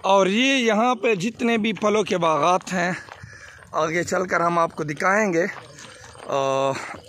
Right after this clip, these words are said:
सारे फलों के बागात, अ, सब डिवीज़न बेटनी के इलाके में, स्पेशली इस इलाके में पाए जाते हैं, मत-,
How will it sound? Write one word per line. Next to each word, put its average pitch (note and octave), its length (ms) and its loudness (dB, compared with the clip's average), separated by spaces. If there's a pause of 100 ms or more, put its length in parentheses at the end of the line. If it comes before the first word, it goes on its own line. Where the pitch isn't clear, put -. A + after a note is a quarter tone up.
(100)
सारे A#3+ 360 2
फलों A3 240 2
के F#3+ 140 0
बागात, F3 500 4 (680)
अ, D3 240 4
सब G3+ 240 0
डिवीज़न F#3 320 2
बेटनी F3+ 360 -2
के D#3 240 -2
इलाके D3+ 340 0
में, D3+ 300 -2
स्पेशली F3+ 680 -6
इस - 160 -4
इलाके F3 320 0
में D#3+ 100 -2
पाए D#3+ 260 0
जाते F3+ 300 0
हैं, G#3+ 460 0 (680)
मत-, E3+ 300 -2